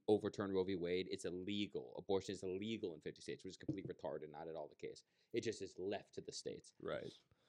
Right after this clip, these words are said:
Speaker 2: Well, they're just saying that some states are automatically gonna fucking
Speaker 1: For sure.
Speaker 2: chop it out.
Speaker 1: Yeah, yeah. And, and again, thank God for those, you
Speaker 2: Yeah.
Speaker 1: know,
Speaker 2: Dude, it's just one of
Speaker 1: beautiful
Speaker 2: those things
Speaker 1: Christians.
Speaker 2: that, like,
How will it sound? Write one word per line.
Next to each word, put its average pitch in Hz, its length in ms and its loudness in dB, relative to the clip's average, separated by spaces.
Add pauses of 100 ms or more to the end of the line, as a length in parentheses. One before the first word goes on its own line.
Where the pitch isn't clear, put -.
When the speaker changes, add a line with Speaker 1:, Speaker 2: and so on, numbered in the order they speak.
(240)
Speaker 2:
Well, 131 100 12
they're 151 100 12
just - 100 12
saying 127 200 12
that 107 180 12
some 113 160 8
states 107 260 10
are - 80 10
automatically 95 640 8
gonna 76 180 0
fucking 73 480 2 (180)
Speaker 1:
For 120 120 0
sure. 151 240 0
Speaker 2:
chop 85 320 8
it - 40 4
out. 73 280 6 (260)
Speaker 1:
Yeah, 101 160 2
yeah. 107 100 2 (120)
And, 92 180 -8
and 95 140 -2
again, 107 320 -6
thank 90 180 -2
God 101 260 -2
for - 100 -20
those, 60 300 -10
you - 100 -4
Speaker 2:
Yeah. 95 40 -4
Speaker 1:
know, - 140 -6 (200)
Speaker 2:
Dude, 160 140 12
it's 156 140 12
just 220 160 12
one 214 100 12
of 202 60 12
Speaker 1:
beautiful 190 80 12
Speaker 2:
those - 160 10
things 135 240 10
Speaker 1:
Christians. - 0 -
Speaker 2:
that, 120 160 12
like, 101 200 10